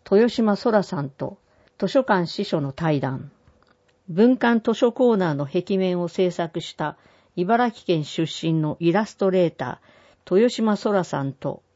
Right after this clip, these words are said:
図書館司書が制作した絵をテーマに対談します。アルパ演奏会、スペイン語でハープを意味する民族楽器アルパ、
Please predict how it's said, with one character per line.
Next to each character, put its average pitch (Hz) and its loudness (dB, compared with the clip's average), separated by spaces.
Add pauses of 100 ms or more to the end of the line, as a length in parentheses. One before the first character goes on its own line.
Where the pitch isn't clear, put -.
(100)
図 190 -4
書 220 2
館 208 2
司 208 -4
書 165 -4
が 143 -6 (640)
制 247 10
作 254 4
し - -8
た 202 6
絵 226 6
を 180 6
テ 190 6
ー - 6
マ 147 2
に 180 2
対 156 0
談 147 -2
し - -12
ま 135 -10
す。 - -20 (1040)
ア 190 6
ル 233 6
パ 202 8
演 202 6
奏 180 2
会、 135 -8 (720)
ス - -18
ペ 233 6
イ 226 6
ン 220 4
語 208 2
で 202 4
ハ 254 4
ー - 2
プ 180 2
を 143 -2
意 180 4
味 175 2
す - -8
る 139 -4
民 170 4
族 156 -2
楽 139 -6
器 - -14 (100)
ア 190 2
ル 170 -2
パ、 135 -12